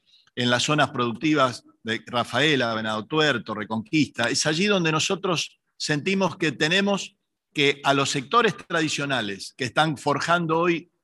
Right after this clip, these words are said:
eh, la relación bilateral del comercio, ínfima si vemos los números, eh, del potencial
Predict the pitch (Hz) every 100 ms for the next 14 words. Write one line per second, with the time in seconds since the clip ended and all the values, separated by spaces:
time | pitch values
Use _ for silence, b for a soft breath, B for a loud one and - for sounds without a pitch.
0 | _ 139 135 - 127 127 131 131 120 160
1 | 151 135 120 123 131 123 113 117 113 98
2 | - 110 - _ _ _ _ 208 240 208
3 | - 139 120 120 - 123 120 143 143 123
4 | - - _ 131 120 147 175 165 143 131
5 | - - _ _ - 127 123 120 110 127
6 | 117 131 110 131 127 160 160 160